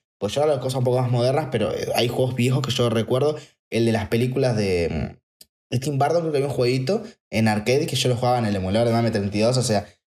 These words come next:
y esto con todos, en Spider-Man también, en el Sega, o sea, el, son personajes que fueron muy explotados, junto con por ahí X-Men, Hulk y Superman, de, de los más famosos de cada, mm,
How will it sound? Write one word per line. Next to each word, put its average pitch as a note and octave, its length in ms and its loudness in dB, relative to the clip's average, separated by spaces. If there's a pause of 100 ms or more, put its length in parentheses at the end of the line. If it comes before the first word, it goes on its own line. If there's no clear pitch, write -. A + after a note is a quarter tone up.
y A#2+ 120 0
esto D3+ 280 2
con G#2+ 240 -4
todos, C#3+ 420 2
en G2+ 180 -2
Spider-Man A2+ 580 0
también, A#2 600 0
en G#2 140 -2
el G2+ 140 -2
Sega, A2+ 420 2
o G#2+ 40 0
sea, - 420 -2 (180)
el, A2 160 -2
son D#3 160 0
personajes D#3+ 300 0
que B2+ 120 -2
fueron C#3 200 2
muy D3+ 100 2
explotados, C3+ 640 -2 (880)
junto B3 280 0
con F3+ 140 -2
por D#3 100 2
ahí E3+ 120 2
X-Men, F3 880 -2
Hulk F3 500 0
y C3 140 0
Superman, C3+ 840 0
de, A2 340 2
de G#2+ 120 0
los A2+ 100 2
más C3 100 2
famosos B2+ 360 0
de C3 40 -2
cada, A#2 400 0
mm, G2 200 -6